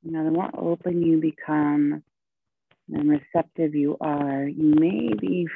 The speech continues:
flooded by insights. Try not to mistake that as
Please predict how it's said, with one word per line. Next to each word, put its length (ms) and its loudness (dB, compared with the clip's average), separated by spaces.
flooded 480 4
by 180 0
insights. 640 -2
Try 220 -2
not 340 0
to 60 -4
mistake 680 -2
that 260 -2
as 480 -6